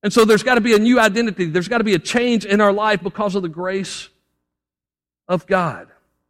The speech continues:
Remember watching the movie this fall. Many of you s-, saw it. If you haven't, I encourage you to go see it. It's the movie War Room. It, it's really a movie that emphasizes prayer, but also certainly emphasizes the role of family and church and,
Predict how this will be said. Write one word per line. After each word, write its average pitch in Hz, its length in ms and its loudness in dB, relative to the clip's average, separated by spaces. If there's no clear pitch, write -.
Remember 165 200 -4
watching 156 340 2
the 131 140 -4
movie 147 260 0
this 135 160 -4
fall. 143 220 0
Many 143 180 -2
of 123 80 -6
you 131 80 -8
s-, - 240 -14
saw 139 280 -2
it. 123 40 -4
If 120 80 -12
you 139 60 -8
haven't, 135 180 -4
I 120 60 -6
encourage 139 300 -4
you 123 40 -12
to 117 60 -14
go 131 100 -6
see 147 220 -4
it. 123 100 -8
It's - 100 -20
the 175 80 4
movie 196 260 6
War 170 400 4
Room. 127 320 -2
It, 165 160 -8
it's 175 160 -4
really 214 260 6
a 175 60 4
movie 190 220 0
that 160 160 0
emphasizes 165 520 -2
prayer, 175 380 0
but 143 100 -10
also 170 520 -4
certainly 156 420 0
emphasizes 143 540 -4
the 135 80 -10
role 143 260 0
of 117 80 -12
family 151 380 0
and 107 100 -12
church 151 300 -6
and, 117 100 -16